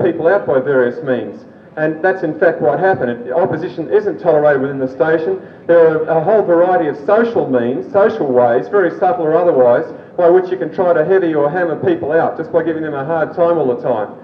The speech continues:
And in fact, that's what happened to half the people who went in quite enthusiastically for that station. The other thing is that the original submission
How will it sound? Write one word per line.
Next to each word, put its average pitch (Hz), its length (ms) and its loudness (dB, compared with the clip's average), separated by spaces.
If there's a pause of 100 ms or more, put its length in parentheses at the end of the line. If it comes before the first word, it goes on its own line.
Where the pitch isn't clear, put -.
(160)
And - 80 -12
in 143 100 -8
fact, 170 180 2
that's 196 200 0
what 160 140 0
happened 180 280 -2
to 131 80 -4
half 170 240 -4
the 147 60 -10
people 170 280 -4
who 147 140 -4
went 160 160 -2
in - 440 -12
quite 180 180 2
enthusiastically 156 760 -2
for 147 120 -4
that 123 120 0
station. - 480 0 (240)
The 175 120 0
other 214 140 2
thing 185 140 0
is 170 80 -2
that 160 120 -10
the 156 60 -6
original 185 380 0
submission 165 840 -4